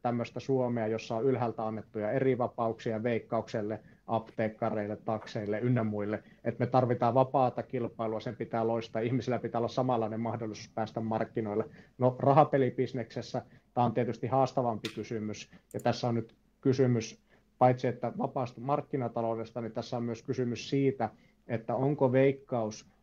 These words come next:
käyttänyt sen yksinoikeusjärjestelmää, ö, oikealla tavalla, ja minusta se ei ole käyttänyt sitä,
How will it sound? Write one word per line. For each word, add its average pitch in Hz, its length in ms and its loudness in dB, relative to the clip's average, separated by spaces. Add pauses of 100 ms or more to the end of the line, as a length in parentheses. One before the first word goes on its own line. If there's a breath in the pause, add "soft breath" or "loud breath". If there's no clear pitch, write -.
käyttänyt 127 560 0
sen 117 200 -4
yksinoikeusjärjestelmää, 110 1700 -2 (360)
ö, 104 300 2
oikealla 113 560 4
tavalla, 113 560 2
ja 120 120 -2
minusta 127 600 0
se - 300 -6
ei 131 320 2
ole 113 320 -2
käyttänyt 104 520 -6
sitä, 110 260 -4